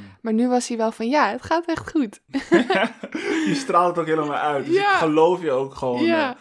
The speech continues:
Speaker 2: gewoon meteen. En je bent zelf ook geboren en getogen in Amsterdam?
Speaker 1: Yes.
Speaker 2: Uniek, hè?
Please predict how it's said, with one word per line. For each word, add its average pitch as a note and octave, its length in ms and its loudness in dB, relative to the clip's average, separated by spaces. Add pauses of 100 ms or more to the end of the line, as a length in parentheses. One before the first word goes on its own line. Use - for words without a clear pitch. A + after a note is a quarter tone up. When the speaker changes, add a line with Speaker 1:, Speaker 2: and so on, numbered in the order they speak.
(120)
Speaker 2:
gewoon B2+ 160 -4
meteen. B2+ 340 -2
En D3+ 80 -4
je D#3+ 80 -2
bent E3+ 200 -6
zelf E3 180 2
ook E3 180 -6
geboren D3+ 420 0
en C3+ 120 -8
getogen C#3 420 -4
in A2+ 60 -6
Amsterdam? B2 560 -8
Speaker 1:
Yes. G3 720 -6
Speaker 2:
Uniek, B2+ 280 0
hè? A#2 180 -8